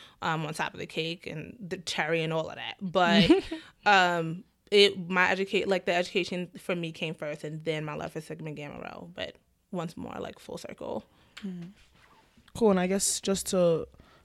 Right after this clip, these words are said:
Speaker 3: pin it over to, to Eddie, like, what, what amazing things have you did, did you do on campus? Are you doing now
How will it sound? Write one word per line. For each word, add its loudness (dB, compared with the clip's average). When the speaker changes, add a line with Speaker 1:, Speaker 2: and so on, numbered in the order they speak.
Speaker 3:
pin 4
it 2
over 2
to, 2
to -4
Eddie, 2
like, 2
what, 4
what 10
amazing 8
things 2
have 6
you 4
did, 6
did 2
you 4
do 6
on 4
campus? 4
Are 4
you 6
doing 4
now 0